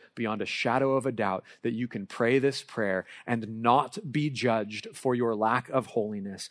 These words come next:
because the second way God vindicates his holiness is through undeserved grace.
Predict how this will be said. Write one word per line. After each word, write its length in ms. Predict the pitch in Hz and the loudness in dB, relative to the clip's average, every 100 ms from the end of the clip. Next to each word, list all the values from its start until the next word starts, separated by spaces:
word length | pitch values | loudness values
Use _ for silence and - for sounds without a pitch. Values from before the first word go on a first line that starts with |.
| - - | -16 -6
because 300 | 131 147 120 | -2 2 0
the 80 | 127 | 0
second 480 | - - 143 156 143 | 0 4 4 2 2
way 180 | 135 131 | 4 4
God 280 | 123 117 | 4 2
vindicates 580 | 113 123 127 127 123 117 | 0 -2 -2 0 0 0
his 160 | 131 117 | -4 -4
holiness 540 | 113 107 107 101 - - - | -2 -2 -4 -8 -12 -16 -6
is 160 | 127 - | -4 -2
through 220 | 123 - | -2 -2
undeserved 720 | 117 120 120 107 104 101 90 | -2 -2 -2 -4 -4 -6 -8
grace. 600 | - 90 78 - - - | -10 -10 -10 -12 -12 -14